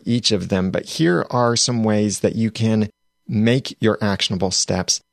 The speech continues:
for whatever your goals might be. Number one, break big goals into smaller goals. You've heard the saying before, "How do you eat an elephant?" Well, one bite at a time. It's really true, and audacious goals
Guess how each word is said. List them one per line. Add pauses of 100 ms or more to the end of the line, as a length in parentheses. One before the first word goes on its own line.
(440)
for
whatever
your
goals
might
be. (200)
Number
one, (180)
break (140)
big
goals (260)
into
smaller
goals. (300)
You've
heard
the
saying
before,
"How
do
you
eat
an
elephant?"
Well, (100)
one
bite
at
a
time. (360)
It's
really
true,
and
audacious
goals